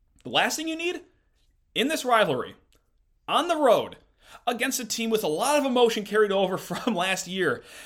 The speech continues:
is pointing a gun directly at your own foot and leaning down the trigger until that clip is empty. And boy, howdy, gee willikers, did they empty the clip in the first half. Offensive coordinator <laughs> Jay Johnson,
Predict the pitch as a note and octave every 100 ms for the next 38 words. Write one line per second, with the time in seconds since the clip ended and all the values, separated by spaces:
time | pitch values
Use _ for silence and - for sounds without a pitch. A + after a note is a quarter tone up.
0 | - - - _ _ - A#3+ - - G#3+
1 | C4 C4+ D4 C#4 G#3+ F3+ F3+ F3+ D#3 D#3
2 | D#3 E3+ E3 D#3+ D3+ C3+ C#3 - B2 B2
3 | - _ _ _ - B2+ A#2 F#3 B3+ A#3+
4 | A#3+ A3+ F#3+ F3+ F#3 D#3 D#3 - F3 D3+
5 | E3 - - C#3+ D3 - C3+ C3+ C3 A#2
6 | C3+ C3 C3+ A#2+ A2 D#3 F3 E3+ D3+ D#3+
7 | D#3 C3 C3 D#3+ C3+ C#3 D3 D#3 C#3 A#2+
8 | C3+ D3 B2+ C#3+ C#3+ C#3 A2 - C#3 C3+
9 | - C3+ A#2+ - C3 - - C3+ C3+ C3+
10 | - - - - - - _ - E3+ G3+
11 | A#3 G#3+ G#3 G3+ G3 D3 - G3+ C3+ G#3
12 | D#3 D#3 E3+